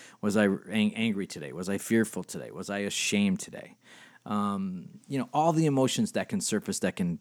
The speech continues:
that can just keep us stuck in one place. Identify resentful moments in that inventory, the people, the cir-, circumstances of your day. And the last one in presence is body.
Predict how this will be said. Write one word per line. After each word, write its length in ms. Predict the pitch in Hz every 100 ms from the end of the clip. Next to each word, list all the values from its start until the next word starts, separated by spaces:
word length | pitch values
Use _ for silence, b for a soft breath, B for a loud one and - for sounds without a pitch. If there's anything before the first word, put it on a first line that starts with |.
| _ _
that 180 | 98 90
can 100 | 98
just 200 | 87 -
keep 200 | - 92
us 300 | 76 - -
stuck 320 | - - 90 -
in 100 | 85
one 140 | 73
place. 320 | - - - - - B B B
Identify 580 | 135 190 196 196 180 165
resentful 440 | 151 131 156 - 123
moments 480 | 127 151 170 190 -
in 160 | 165
that 200 | 175 175
inventory, 540 | 180 175 175 180 165 160
the 100 | 117
people, 300 | 143 135 123
the 140 | 107
cir-, 180 | - 104
circumstances 680 | - 107 95 - 90 - 82
of 120 | 82
your 120 | 78
day. 180 | 71 65 - - B B -
And 100 | 135
the 60 |
last 320 | 151 202 214
one 120 | 185 156
in 80 |
presence 440 | 127 165 151 127 107
is 120 | 95
body. 680 | 92 - 113 101 101 -